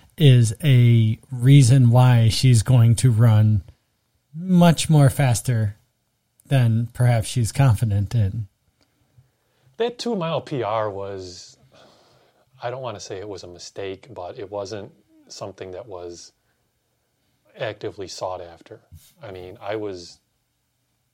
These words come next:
Speaker 2: I was just running, and she was running with me.
Speaker 1: Yeah, and she
Speaker 2: And
Speaker 1: had a hell of a lot of fun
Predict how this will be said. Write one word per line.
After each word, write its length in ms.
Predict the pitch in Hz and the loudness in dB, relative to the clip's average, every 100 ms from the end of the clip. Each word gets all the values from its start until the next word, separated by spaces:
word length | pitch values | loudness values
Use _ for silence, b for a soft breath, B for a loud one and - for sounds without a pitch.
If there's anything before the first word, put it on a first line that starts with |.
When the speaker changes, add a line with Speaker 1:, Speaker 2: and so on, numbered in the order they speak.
| _ _ _ _ - | _ _ _ _ -18
Speaker 2:
I 60 | |
was 160 | 104 101 | -14 -12
just 200 | 95 - | -14 -18
running, 440 | 90 104 90 87 90 _ _ _ _ _ _ | -16 -16 -16 -20 _ _ _ _ _ _ _
and 540 | 107 90 90 87 82 | -20 -20 -20 -20 -20
she 140 | 82 107 | -16 -14
was 180 | 92 87 | -14 -16
running 280 | 95 92 | -16 -14
with 180 | 95 120 | -8 -8
me. 140 | 87 92 _ _ _ - | -10 -20 _ _ _ 2
Speaker 1:
Yeah, 220 | 202 156 - _ - | 2 2 -6 _ -2
and 200 | 156 - | 2 2
she 160 | 180 | 6
Speaker 2:
And 80 | 143 | 8
Speaker 1:
had 300 | 156 135 135 | 10 8 4
a 120 | - 117 | 2 4
hell 240 | 85 131 | 8 8
of 80 | 117 | 8
a 40 | |
lot 220 | 127 123 | 8 8
of 80 | 117 | 6
fun 460 | - 147 123 123 | 4 6 8 6